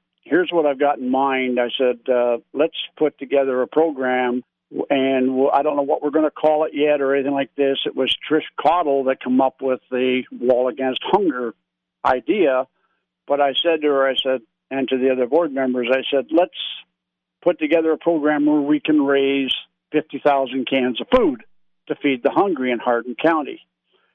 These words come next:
And everybody looked at me and said, "You wanna raise fifty thousand cans of food in Hardin County?" I said, "Yep,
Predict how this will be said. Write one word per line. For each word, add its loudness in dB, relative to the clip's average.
And -2
everybody 2
looked -2
at 0
me -6
and -4
said, 0
"You 0
wanna 2
raise -2
fifty -2
thousand 0
cans 0
of -4
food 2
in -2
Hardin 0
County?" 0
I -2
said, -4
"Yep, 0